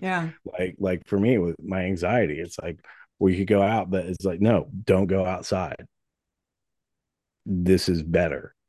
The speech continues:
Speaker 1: Yeah.
Speaker 2: Even though it wasn't, it's like, "Well, this goes against, like, who I <laughs> am, and it doesn't help me get what I want," but it was protecting me.
Speaker 1: Yeah.
Speaker 2: You know, in, in its own way. And I, like, uh,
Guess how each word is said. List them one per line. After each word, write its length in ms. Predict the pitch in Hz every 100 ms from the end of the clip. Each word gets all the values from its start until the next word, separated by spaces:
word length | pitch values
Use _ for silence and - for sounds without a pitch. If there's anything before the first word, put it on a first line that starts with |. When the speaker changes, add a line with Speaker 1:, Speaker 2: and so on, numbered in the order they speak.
| _ _ -
Speaker 1:
Yeah. 160 | 180 110
Speaker 2:
Even 180 | 107
though 240 | 104 92 90
it 100 | 82
wasn't, 520 | 85 127 95 76 73
it's 200 | 95 -
like, 220 | 90 -
"Well, 100 | 92
this 220 | 92 101
goes 260 | - 101 95
against, 540 | 87 95 90 87 -
like, 240 | 90 87 76 _ _ _ _ _ _ _ 95
who 180 | 78 104
I 300 | 82 78 - - - _
<laughs> 240 | - -
am, 320 | 160 139 139 - - - - _ 123
and 160 | 113
it 100 | 104
doesn't 320 | 104 110 107 98
help 220 | 110 101
me 340 | 104 95 98 _ _ _
get 200 | 117 95
what 180 | 98 98
I 120 | 85
want," 420 | 90 123 117 98 - - _ _ _
but 220 | 135 120 104
it 100 | 95
was 140 | 95
protecting 720 | - 95 - 110 98 90 76
me. 280 | 73 - - _ _
Speaker 1:
Yeah. 300 | 185 147 131 - _ _ _ _ _
Speaker 2:
You 120 | 92 82
know, 180 | 80 85
in, 260 | 104 98
in 180 | 98 98
its 220 | 92 87 98
own 260 | 82 82
way. 360 | 101 95 73 76
And 140 | 87
I, 160 | 95 95
like, 300 | 92 87
uh, 80 | 90